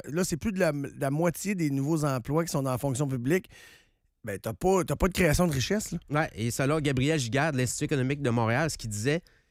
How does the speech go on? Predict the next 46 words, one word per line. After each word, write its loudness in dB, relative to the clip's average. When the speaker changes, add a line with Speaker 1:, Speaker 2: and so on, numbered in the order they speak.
Speaker 2:
c'est -8
que 0
la 4
croissance 0
rapide 0
de 2
la 2
taille 2
de 2
l'État 0
contribue 0
à 0
faire -2
grimper 0
les 2
dépenses 2
publiques 0
Speaker 1:
Ben 4
Speaker 2:
et 4
Speaker 1:
oui. 4
Speaker 2:
complique 2
le 2
retour 0
à 0
l'équilibre. 0
Speaker 1:
C'est -4
sûr. 0
Speaker 2:
Donc, -4
c'est 2
l'espèce 2
de 4
serpent 2
qui -6
se -2
mord 4
la 2
queue, 0
là. -4
Mais -4
voyons, 2
je -6
suis 0
en 4
vie, 2
moi, 4
là. -2